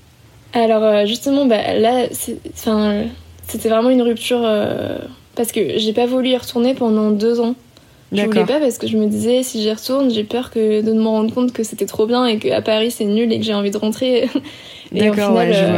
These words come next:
Speaker 1: euh, au final, je suis rentrée en décembre. C'était trop bien. Du coup, j'avais, j'y rentrais vraiment en mode vacances parce qu'il y avait eu assez de temps qui était passé pour que je la vois plus comme chez moi, mais vraiment, euh, un,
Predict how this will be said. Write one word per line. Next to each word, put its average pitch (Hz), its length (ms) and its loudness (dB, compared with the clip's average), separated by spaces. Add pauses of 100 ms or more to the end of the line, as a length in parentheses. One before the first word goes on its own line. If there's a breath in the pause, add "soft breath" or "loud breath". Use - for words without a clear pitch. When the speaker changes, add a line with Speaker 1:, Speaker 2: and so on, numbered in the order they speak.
Speaker 1:
euh, - 320 -2 (640)
au - 20 -4
final, 233 320 0
je 247 60 0
suis - 120 0
rentrée 220 280 -2
en 226 100 2
décembre. 233 580 -2 (140)
C'était - 240 -4
trop 226 180 -2
bien. 226 200 0
Du 214 120 -2
coup, 233 120 -4
j'avais, 208 400 0 (280 loud breath)
j'y 214 120 0
rentrais 226 260 0
vraiment 226 360 4
en 233 40 4
mode 208 200 2
vacances 214 500 -2
parce - 160 -10
qu'il 233 120 -4
y 214 40 2
avait 208 140 2
eu 208 100 -2
assez 226 240 -2
de 220 40 -18
temps 247 140 -2
qui 247 80 -4
était 226 160 -4
passé 226 300 -2
pour 247 200 -10
que 214 300 0 (380 loud breath)
je - 80 -6
la 220 100 2
vois 220 140 2
plus 254 240 -4
comme 214 320 -2
chez 226 240 0
moi, 233 240 2
mais 226 200 2
vraiment, 220 540 0
euh, - 140 -2
un, - 240 -4